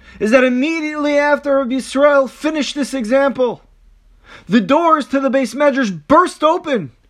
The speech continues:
and a man came walking in asking for the Rashash.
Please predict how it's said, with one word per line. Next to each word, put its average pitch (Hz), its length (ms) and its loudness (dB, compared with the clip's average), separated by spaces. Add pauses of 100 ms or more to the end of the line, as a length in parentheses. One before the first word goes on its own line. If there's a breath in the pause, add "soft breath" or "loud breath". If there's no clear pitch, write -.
(640 loud breath)
and 226 120 4
a 254 60 6
man 262 400 2
came 233 320 -4
walking 269 480 -2
in 269 160 -2
asking 247 540 -2
for 220 160 -2
the 220 60 0
Rashash. 214 880 -2